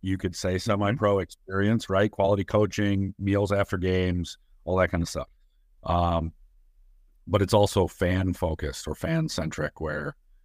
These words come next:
Speaker 1: you know, yeah, we're not doing it like they do at an M L S game, but we're not doing it like we're doing it at the park on Sunday morning, right? It's, it's something in between there. So, um, I use the terms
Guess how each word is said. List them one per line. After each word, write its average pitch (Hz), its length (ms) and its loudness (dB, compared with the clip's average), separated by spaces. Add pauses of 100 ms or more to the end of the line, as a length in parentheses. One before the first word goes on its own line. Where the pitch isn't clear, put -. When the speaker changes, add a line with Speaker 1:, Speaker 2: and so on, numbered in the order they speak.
(600)
Speaker 1:
you 80 140 -2
know, 73 140 -4
yeah, 110 180 4
we're 104 160 4
not 113 180 2
doing 104 240 4
it 98 160 -2
like 95 240 2
they 92 140 0
do 92 180 2
at 87 60 0
an 87 100 -2
M 87 120 -2
L 82 160 -2
S 101 160 -2
game, 123 340 2 (960)
but 95 160 4
we're 101 80 4
not 110 180 4
doing 107 200 4
it 101 80 0
like 95 260 0
we're 95 60 -4
doing 101 220 2
it 92 100 0
at 90 100 -2
the - 80 -6
park 98 480 0 (880)
on 85 460 -2
Sunday 90 300 2
morning, 85 420 -2 (100)
right? 82 200 2
It's, - 300 -4 (100)
it's 85 180 -6
something 92 300 2
in 151 100 -4
between 151 320 0
there. 139 220 -4
So, - 320 0 (580)
um, 73 560 -2
I - 80 -2
use 98 240 2
the 82 120 -2
terms 80 540 -2